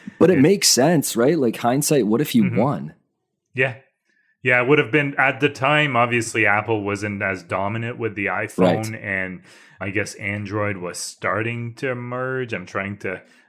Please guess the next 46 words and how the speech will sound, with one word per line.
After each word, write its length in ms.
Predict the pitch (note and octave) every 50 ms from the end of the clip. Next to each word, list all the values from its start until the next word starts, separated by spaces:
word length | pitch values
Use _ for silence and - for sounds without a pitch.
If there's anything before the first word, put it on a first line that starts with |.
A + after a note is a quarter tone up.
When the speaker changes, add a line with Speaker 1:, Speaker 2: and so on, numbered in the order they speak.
| _
Speaker 2:
I 100 | - F2+
think 260 | D#2+ - B2 C#3 D#3
so 240 | - - - E3 D#3+
around 300 | D#3 D3+ D3+ D3+ D#3 D#3
that 200 | D3+ D#3 D3+ D3+
time, 500 | - - D#3 D3+ D#3 D#3 D#3 D3+ D3 C#3
like, 220 | C3 A2+ G#2+ G2+ -
twenty, 200 | - - A2+ A2
Speaker 1:
It 40 |
was 120 | A#2 B2 A2+
Speaker 2:
yeah, 60 | -
Speaker 1:
still, 200 | - - B2+ C#3+ F3
Speaker 2:
maybe 220 | G3+ G#3 F3+ C3+
a 40 | B2+
Speaker 1:
it 40 | A2
Speaker 2:
bit 100 | A#2 B2
Speaker 1:
was 80 | C3 -
still 160 | A2 A2+ E3
a 20 | F#3
Speaker 2:
later. 160 | F#3+ E3 -
Speaker 1:
blue 240 | - A#2 C3 C3+ A#2+
Speaker 2:
Yeah. 120 | G#2+ G#2
Speaker 1:
ocean. 440 | B2+ C#3+ - - G2+ F2+ E2+ E2 E2 - _ _ _
It 20 | -
was 100 | G#2 G#2+
still 180 | - - D#3+
a 20 | D#3+
Speaker 2:
Yeah. 100 | G2+ F#2+
Speaker 1:
blue 240 | G2+ G#2+ A2 G#2 G2+
ocean 320 | G2 G2+ - - G#2 F#2+
for 140 | E2+ F#2+ F#2+
Speaker 2:
Mm-hmm. 60 | -
Speaker 1:
someone 300 | - G2 F#2+ F#2+ F#2 F2+
to 80 | E2 -
come 260 | - - F#2 F#2 F2+
in 160 | F2 E2+ E2+
and 160 | E2 D#2 D#2 D#2+
win 240 | E2 D#2+ D2 -
at 100 | D#2 D#2 -
that 220 | E2 D2+ D#2 -
point. 280 | - D#2+ D2+ C#2 A#1+ - _ _ _ _
So, 320 | - - - D#2 D2 C#2+ B1+
Speaker 2:
Yeah. 160 | - G#2 - - _ -
Speaker 1:
I 60 | E2
mean, 240 | F2+ E2 D#2+ D#2+ D#2+
Speaker 2:
Mm-hmm. 140 | A2 G#2+